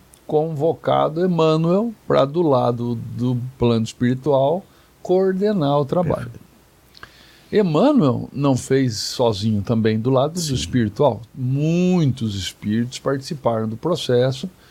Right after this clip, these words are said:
Speaker 1: é, por quê? Afinal de contas, era um movimento que o plano espiritual maior, né, maior acredito até que Emmanuel mesmo,
Speaker 2: Com
Speaker 1: claro,
Speaker 2: certeza,
Speaker 1: né,
Speaker 2: com certeza.
Speaker 1: Jesus mesmo.
Speaker 2: Com certeza.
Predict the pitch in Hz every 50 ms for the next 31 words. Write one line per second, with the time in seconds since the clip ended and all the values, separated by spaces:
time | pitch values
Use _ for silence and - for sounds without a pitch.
0 | - - - - _ _ _ - - - 107 107 107 107 107 104 104 107 104 104
1 | - - - - - - _ _ _ _ _ _ _ _ _ - - _ - 185
2 | 180 135 131 131 113 107 113 - - 127 123 123 127 127 131 127 - 131 123 127
3 | 139 - 214 208 - - - - - _ _ - 135 131 131 131 135 156 190 208
4 | 196 151 139 135 - 127 113 127 131 123 120 117 117 120 135 180 180 - 220 190
5 | 127 - - _ _ - _ _ _ _ _ _ _ _ - 135 147 165 175 180
6 | 131 - - _ - 170 180 208 247 285 302 302 294 269 247 220 196 196 143 -
7 | - - - 151 147 135 135 120 131 - 120 107 104 104 107 107 107 113 117 113
8 | 104 107 113 120 123 127 120 120 117 117 123 135 151 190 190 147 127 127 - -
9 | 104 110 117 139 151 135 113 107 107 110 113 110 113 113 120 123 117 - - 127
10 | 113 110 113 123 113 101 117 107 110 - 127 117 113 - - 123 117 123 151 139
11 | 131 123 123 151 165 135 120 113 110 107 113 123 147 180 160 127 92 - - 120
12 | 113 107 107 107 107 - 113 - - 120 110 117 156 190 185 131 107 104 139 156
13 | 131 104 117 147 170 196 202 160 127 127 123 120 131 160 170 170 170 131 131 -
14 | 76 73 - 92 107 113 - - 73 71 62